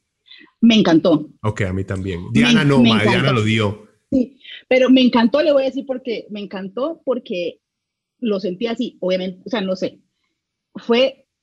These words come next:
Speaker 1: la ira de Enrique Bunbury manifestada en el Radical Sonora.
Speaker 2: Ujú.
Speaker 1: Entonces me gustó el, el ritmo, o sea, era muy distinto a Héroes del Silencio, pero habían canciones que eran escritas en la época de Héroes del Silencio, como por ejemplo Alicia. Alicia era,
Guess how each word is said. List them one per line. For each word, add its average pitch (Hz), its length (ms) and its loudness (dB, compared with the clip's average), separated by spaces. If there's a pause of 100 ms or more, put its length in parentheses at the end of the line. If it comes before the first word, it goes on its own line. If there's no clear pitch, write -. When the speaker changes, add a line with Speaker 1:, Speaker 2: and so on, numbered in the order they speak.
(500)
Speaker 1:
la 214 260 2
ira 320 280 0 (160)
de 190 300 -8
Enrique 254 340 -4
Bunbury 339 420 -2
manifestada 214 540 -4
en 240 80 -4
el 214 100 -8
Radical 165 320 -8
Sonora. - 360 -10 (240)
Speaker 2:
Ujú. 107 420 -6 (960)
Speaker 1:
Entonces 214 260 2
me 226 120 4
gustó 170 300 0
el, 254 420 6
el 170 300 4
ritmo, 262 320 4
o 226 120 0
sea, 214 100 0
era 214 120 2
muy 247 120 4
distinto 240 360 -4
a - 20 -4
Héroes 233 160 -2
del 240 120 -4
Silencio, 262 460 -6 (360)
pero 190 140 0
habían 190 260 0
canciones 247 460 0
que 170 160 0
eran 233 340 -2 (360)
escritas 254 500 -2
en 175 80 -2
la 165 100 -2
época 202 240 -6
de 196 60 -2
Héroes 214 140 -4
del 214 120 -6
Silencio, 196 300 -4
como - 200 -4
por 277 80 -8
ejemplo 170 260 -2
Alicia. 208 380 0
Alicia 151 440 0
era, 156 240 -4